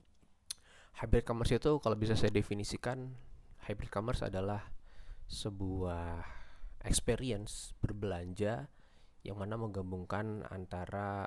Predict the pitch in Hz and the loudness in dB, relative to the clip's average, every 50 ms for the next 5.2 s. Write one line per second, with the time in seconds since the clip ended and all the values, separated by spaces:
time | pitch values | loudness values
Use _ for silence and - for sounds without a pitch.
0 | - - - - 95 90 92 90 90 90 - - - 98 104 101 101 104 110 113 | -6 -8 -8 -8 -6 -6 -6 -6 -8 -8 -8 -8 -10 -8 -8 -6 -6 -4 -4 -4
1 | 123 131 139 - - 113 107 110 98 98 98 98 98 - - 101 101 87 85 90 | -6 -6 -8 -12 -14 -14 -12 -10 -10 -8 -8 -10 -10 -10 -10 -10 -10 -8 -8 -8
2 | - - - - - - - - - - - - - - - - - - _ - | -10 -10 -12 -14 -10 -8 -8 -8 -6 -8 -8 -10 -12 -14 -16 -18 -20 -20 _ -20
3 | - - - - - - - - - - - _ _ _ _ _ _ _ _ _ | -20 -20 -20 -20 -20 -20 -20 -20 -20 -20 -20 _ _ _ _ _ _ _ _ _
4 | _ - _ - - - 117 110 107 117 107 - 117 110 110 107 110 107 104 104 | _ -20 _ -12 -6 -4 -4 -2 -2 -4 2 4 4 4 4 2 2 0 2 4
5 | 117 117 127 | 2 4 4